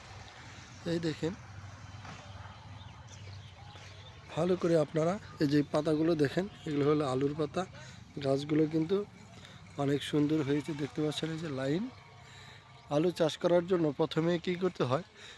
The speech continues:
তাহলে জমিতে কয়েকটি চাষ দিয়ে নিতে হয় ভালো করে। তারপর মাটিগুলোকে এরকম ঝুরঝুরে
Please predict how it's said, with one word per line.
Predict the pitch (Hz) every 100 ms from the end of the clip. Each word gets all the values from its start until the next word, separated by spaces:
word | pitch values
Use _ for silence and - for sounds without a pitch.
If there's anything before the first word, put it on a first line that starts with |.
| - -
তাহলে | 170 170 156 139
জমিতে | 160 185 180 185 -
কয়েকটি | 175 160 - 175 -
চাষ | 175 175 165
দিয়ে | 175 170
নিতে | 170 165
হয় | 139 135
ভালো | 127 143 143
করে। | 120 131
তারপর | 151 156 170 143 - - - - 143
মাটিগুলোকে | 151 165 180 165 156 156 165
এরকম | 147 147 165 180 - - 156 123
ঝুরঝুরে | 131 143 156 160